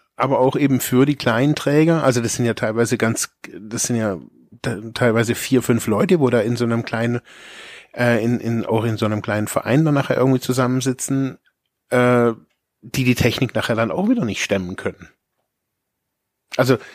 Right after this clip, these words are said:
ich, ich finde so, die, die, die, die, die,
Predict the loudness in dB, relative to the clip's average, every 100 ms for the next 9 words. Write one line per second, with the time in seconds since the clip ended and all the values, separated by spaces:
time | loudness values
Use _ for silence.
0 | -20 _ _ -20 -18 -18 _ _ _ _
1 | _ _ -4 2 2 4 6 6 4 2
2 | 0 0 -2 -2 -4 -4 -4 -4 -8